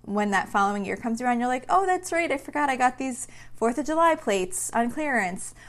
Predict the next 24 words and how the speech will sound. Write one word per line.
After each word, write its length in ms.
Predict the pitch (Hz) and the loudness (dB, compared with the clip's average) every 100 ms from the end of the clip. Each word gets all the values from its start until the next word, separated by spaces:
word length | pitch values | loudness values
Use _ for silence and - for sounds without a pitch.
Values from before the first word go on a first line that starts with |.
| - | -12
or, 320 | - 196 190 | -4 0 0
you 220 | 185 208 202 | 0 -2 -2
know, 100 | 202 | 0
Memorial 500 | 240 269 285 262 226 | 0 2 0 0 0
Day, 280 | 196 196 | 2 2
or 120 | 190 254 | 4 4
I 80 | |
don't 120 | 254 208 | 4 4
know, 120 | 185 | 2
whatever, 420 | 233 226 185 196 | 4 4 4 2
the 100 | 202 | 0
different 380 | 202 233 233 220 | 0 -2 -2 0
holidays. 460 | 202 185 180 190 | 2 0 0 -4
It's 220 | 196 190 - | -4 -6 -2
kind 260 | 214 208 | 0 0
of 80 | 202 | 0
fun 260 | 202 185 196 | -2 -2 -2
to 160 | 202 | -4
have 340 | 180 196 196 190 | -2 -2 -2 -2
some 200 | 196 185 | -4 -2
of 120 | 180 | 0
those 180 | 185 185 | -2 -2
things 320 | 185 175 180 | -4 -4 -4
sometimes. 720 | 180 175 190 160 156 190 | -4 -4 -4 -4 -4 -8